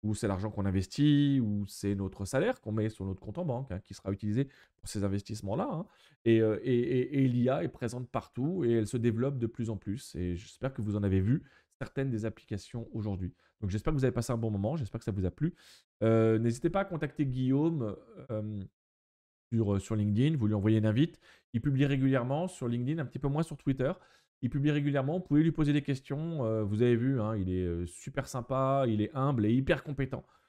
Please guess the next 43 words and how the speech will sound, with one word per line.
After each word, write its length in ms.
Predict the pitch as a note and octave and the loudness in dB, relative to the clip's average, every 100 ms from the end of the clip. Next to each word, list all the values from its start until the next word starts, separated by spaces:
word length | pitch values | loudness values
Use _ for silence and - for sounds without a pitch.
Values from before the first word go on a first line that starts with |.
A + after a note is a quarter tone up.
| _ _ _ | _ _ _
Et, 160 | A#2 A#2 | 4 4
euh, 180 | G#2+ G#2 | 4 0
donc 220 | A#2 A2+ | -2 -2
il, 160 | B2+ C#3 | -2 0
il 100 | A#2 | -4
sera 280 | - C#3 C#3+ | -2 0 0
en 80 | |
mesure 340 | B2 C3 C3 D3 | 0 0 0 -2
de 80 | B2+ | -2
répondre 380 | A#2+ B2 B2+ | -4 -6 -4
à 20 | G#2+ | -4
vos 120 | G#2 | -4
questions 520 | G#2+ - B2+ C3+ B2 | -6 -6 -8 -6 -4
et, 160 | G2+ G2 | -4 -4
euh, 320 | F#2 F2 F#2+ | -4 -4 -6
très 200 | - B2+ | -2 -2
clairement, 440 | A#2 G#2 B2 C#3 - _ _ _ | -2 -4 -2 -4 -8 _ _ _
euh, 240 | G2 G2+ G2 | -4 -2 0
le, 300 | G2+ G2 G2 | 0 -2 -4
le, 180 | F#2+ - | -4 -4
le, 200 | G2+ G2+ | -4 -2
le 160 | F#2+ G#2+ | -2 -4
champ 220 | - C3+ | -4 -4
est 60 | G#2+ | -4
vraiment 240 | G#2+ A#2+ | -4 -4
en 60 | G#2+ | -6
train 160 | A#2 | -6
d'exploser 560 | G#2+ A2+ - G#2 G2 - - - _ _ G#2+ | -4 -4 -4 -4 -4 -4 -10 -20 _ _ 0
et 160 | G#2 | 0
ce 100 | G2+ | 0
serait 140 | G2+ G#2+ | -4 -4
dommage 220 | G2+ A2 | -2 -2
de 60 | G2+ | -4
pas 100 | F#2+ | -6
comprendre 300 | F#2+ G2 F#2 | -8 -10 -10
ce 40 | |
qui 120 | - | -12
se 60 | - | -10
passe. 260 | E2 - - - - | -10 -8 -6 -4 -4
Je 80 | - | -4
vous 140 | A#2 | -2
embrasse 260 | C3 C3 - | -2 -2 -4
tous 320 | F#3+ A3+ - | -8 -8 -12